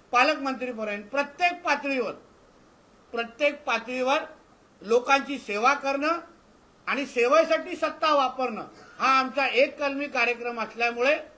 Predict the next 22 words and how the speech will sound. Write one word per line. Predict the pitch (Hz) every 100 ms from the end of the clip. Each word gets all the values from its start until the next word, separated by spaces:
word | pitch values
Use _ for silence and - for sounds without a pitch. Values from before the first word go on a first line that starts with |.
| - _
आम्ही | 190 226
तो | 262 254
निश्चित | 226 220 220 320 -
पद्धतीने | 269 254 247 240 220 214 - - 170
या | 226 302
वेंगुर्ला | 285 285 294 294 294 277
शहराला | 226 233 226 208 190 190 - _ _ _ _ _ - - -
चा | 247
भाग | 202 240 277
दोनचा | 220 294 330 320
विकास, | 302 269 240 214 - - - - 190
जसं | 190 247
भाग | 208 240 247
एक | 254 277
मध्ये | 269 269 311
बऱ्यापैकी | 277 269 269 269 254
विकास | 240 233 254 247
करून | 247 247
आम्ही | 233 240
तुम्हाला | 240 233 226 214
दाखवलेला | 185 180 233 247
आहे, | 247